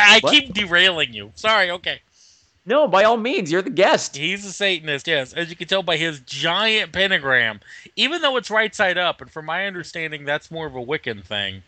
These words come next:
Speaker 2: Yeah, that's pe-, that's a pentagram. It's not, it, that's a good thing, even though
Speaker 1: Yeah.
Speaker 2: it did had, I don't know if that was supposed to be the evil eye or, like, a boob or a jelly bean in the middle.
Speaker 1: Oh,
Speaker 2: I don't know what that was
Speaker 1: that's
Speaker 2: supposed
Speaker 1: right.
Speaker 2: to
Speaker 1: Yeah, I
Speaker 2: be.
Speaker 1: don't know.
Speaker 2: But this whole thing is, is, he's, yeah, he's wearing this medallion that's kinda like pipe cleaner meets paper mache. It's really high tech.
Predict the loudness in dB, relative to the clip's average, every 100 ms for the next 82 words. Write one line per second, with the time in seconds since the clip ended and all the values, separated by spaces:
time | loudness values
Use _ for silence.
0 | -8 -4 -2 -2 -2 0 2 0 2 2
1 | 4 2 2 0 -2 -2 -4 -4 0 0
2 | 0 -4 -2 0 0 -2 -10 -4 -2 2
3 | 4 4 2 2 0 0 _ -20 -14 0
4 | 2 4 2 2 2 2 2 2 2 2
5 | 0 2 4 4 6 6 6 4 4 4
6 | 4 0 -2 -6 2 4 4 4 2 2
7 | 4 4 4 4 2 2 2 4 6 6
8 | 6 6 6 6 4 6 2 4 4 4
9 | 2 0 -2 -4 -4 -6 -8 -14 -20 -20
10 | _ _ -14 -6 0 0 0 -2 -2 -4
11 | -10 _ -6 0 2 2 2 2 0 -2
12 | -6 -4 -2 4 4 4 2 0 -2 -2
13 | 0 0 0 -4 0 0 0 -4 0 0
14 | 0 -2 -2 0 2 2 0 2 4 4
15 | 2 -2 -2 2 4 4 4 2 2 2
16 | 2 -2 -4